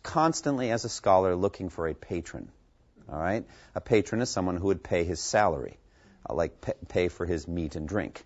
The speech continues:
all right? And so he's not one to bite the hand that would feed him. And so he's got to be careful. And so, yet he felt that there were tremendous excesses and problems with the Roman Catholic, medieval Catholic Church,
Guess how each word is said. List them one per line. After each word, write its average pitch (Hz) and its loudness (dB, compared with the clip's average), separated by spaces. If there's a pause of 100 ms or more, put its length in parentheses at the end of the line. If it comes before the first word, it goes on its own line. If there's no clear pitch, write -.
all 73 -2
right? 92 2 (400)
And 101 0
so 113 10
he's 156 0
not 185 2
one 127 6 (160)
to 110 -6
bite 107 4
the 107 0
hand 95 -2
that 85 -2
would 71 -6
feed 131 2
him. 62 -6 (460)
And 117 -2
so 135 8
he's 208 0
got 196 4
to 170 -2
be 147 2
careful. - 0 (720)
And 120 2
so, 123 10
yet 180 8
he 120 0
felt - 6
that 104 8
there 104 6
were 104 4
tremendous 85 -2
excesses 104 2
and 104 -4
problems 95 6
with 95 -6
the 107 -6
Roman 87 0
Catholic, 85 -4
medieval 82 -4
Catholic 82 -4
Church, - -2